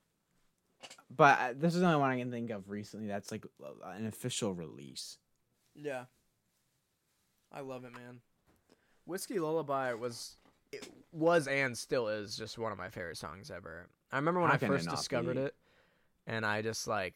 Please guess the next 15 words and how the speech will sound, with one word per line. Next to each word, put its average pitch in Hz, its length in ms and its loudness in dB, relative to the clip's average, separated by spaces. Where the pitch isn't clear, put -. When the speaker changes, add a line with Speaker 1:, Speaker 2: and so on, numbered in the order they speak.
Speaker 2:
listened 104 380 -10
to 92 120 -8
it 82 180 -10
over 82 440 -12
and 50 120 -14
over 50 420 -8
and 50 100 -14
over 50 380 -12
and 50 100 -12
over 50 240 -12
again. - 400 -8
I 131 60 2
remember 156 300 2
one 120 260 -4
time. - 340 -10